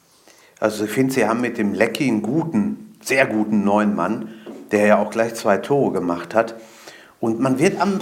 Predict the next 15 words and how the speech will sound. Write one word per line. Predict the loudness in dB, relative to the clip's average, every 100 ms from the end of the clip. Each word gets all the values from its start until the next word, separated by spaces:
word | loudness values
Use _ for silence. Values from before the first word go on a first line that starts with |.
| -2
am | -2 0
kommenden | 0 2 4 4
Samstag | 2 0 -2 -4 -2
schon | -2 -2
sehen, | -2 0 0
hier | -2
in | -2 0
Dortmund, | 0 0 -4 -4 -8 -6
äh, | -4
Samstagabend, | 2 0 2 -4 0 -2 -2 -4
wenn | -2
sie | -2
hier | -2 -4
hin | -2 0
müssen, | -2 -4 -8 -10